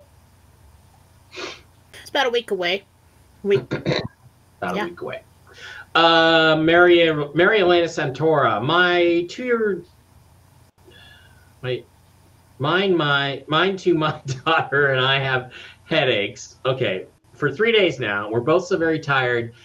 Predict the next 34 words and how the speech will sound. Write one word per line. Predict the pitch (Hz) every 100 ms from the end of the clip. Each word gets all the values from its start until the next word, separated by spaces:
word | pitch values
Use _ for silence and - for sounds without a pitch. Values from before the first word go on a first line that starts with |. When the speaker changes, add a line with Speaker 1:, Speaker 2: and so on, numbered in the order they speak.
| _ _
Speaker 2:
She | -
didn't | 165 175
even | 170
wanna | 151 147
go | 139
to | 131
work, | 127 131 127 127 -
but | 117 110 -
did | 123 117
something | - 123 117 110 104 101 101 95 _ _ -
must | 107 107 - -
be | 104 98 95
hap-, | 104 95 95 160
what | 226
do |
you | 247
go-, | 214
see | 190 190
going | 170 151 143
on | 127
with | 117 117
Mary | 117 123 127 117
Elena | 110 110 110 107 -
and | 98 95
her | 98
daughter's, | 95 92 92 90 87 - - -
uh, | 87 82 78 76
headaches? | - - - - - - - - _ _ _ _ _ 104
I |
think | - 95 -
that's | - -
what | - _
that | - _ - -
means. | - -